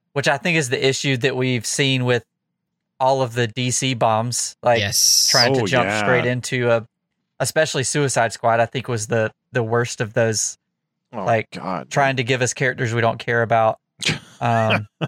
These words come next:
Speaker 2: And make us care about them
Speaker 1: Yeah.
Speaker 2: in, like, ten minutes.
Speaker 3: <laughs> No,
Speaker 1: So
Speaker 3: yeah, no thanks.
Speaker 1: So it made me
Speaker 2: And
Speaker 1: like,
Speaker 2: making them undress.
Speaker 1: as great as the M C U is,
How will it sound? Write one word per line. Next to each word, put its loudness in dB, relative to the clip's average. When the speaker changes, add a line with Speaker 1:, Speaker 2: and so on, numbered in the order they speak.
Speaker 2:
And 0
make -2
us 0
care 0
about -2
them -2
Speaker 1:
Yeah. 4
Speaker 2:
in, -4
like, -4
ten -2
minutes. -6
Speaker 3:
<laughs> -12
No, 0
Speaker 1:
So 2
Speaker 3:
yeah, 0
no -2
thanks. -10
Speaker 1:
So 2
it 0
made 0
me 2
Speaker 2:
And 4
Speaker 1:
like, 4
Speaker 2:
making -2
them -2
undress. -2
Speaker 1:
as -2
great 2
as -4
the -2
M 0
C -6
U -2
is, -2